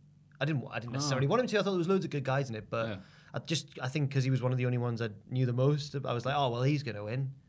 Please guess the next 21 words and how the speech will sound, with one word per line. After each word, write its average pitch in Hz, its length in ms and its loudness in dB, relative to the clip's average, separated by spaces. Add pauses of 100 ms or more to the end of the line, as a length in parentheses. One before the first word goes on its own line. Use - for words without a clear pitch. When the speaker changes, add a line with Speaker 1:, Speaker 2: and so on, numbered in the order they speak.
(100)
Speaker 1:
It - 60 -10
was 117 100 -6
my 123 100 -2
own 117 140 -2
bias. 113 440 -4 (400)
But - 100 2
I - 40 4
like 208 240 4
Odyssey 120 300 -4
Jones 107 260 -6
as 98 100 -12
well. 113 120 -6
He's 104 100 -8
very 104 240 -6
cool. 101 260 -12 (760)
Yeah. 95 60 -10
It - 720 -18
was - 100 -12
all 95 60 0
right - 120 -2
match. 135 340 -6